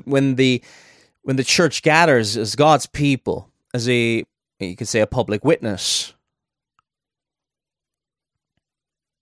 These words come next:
The issue of female elders is really a fruit of the rejection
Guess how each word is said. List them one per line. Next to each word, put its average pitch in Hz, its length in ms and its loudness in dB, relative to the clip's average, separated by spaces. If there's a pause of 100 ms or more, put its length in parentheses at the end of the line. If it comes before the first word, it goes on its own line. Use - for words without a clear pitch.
(1300)
The 165 140 2
issue 240 220 2
of 196 60 -2
female 156 400 2
elders 135 520 4
is 123 180 -6
really 170 300 4
a 110 80 -2
fruit - 880 -2 (760)
of 143 140 2
the 143 80 0
rejection 131 720 -2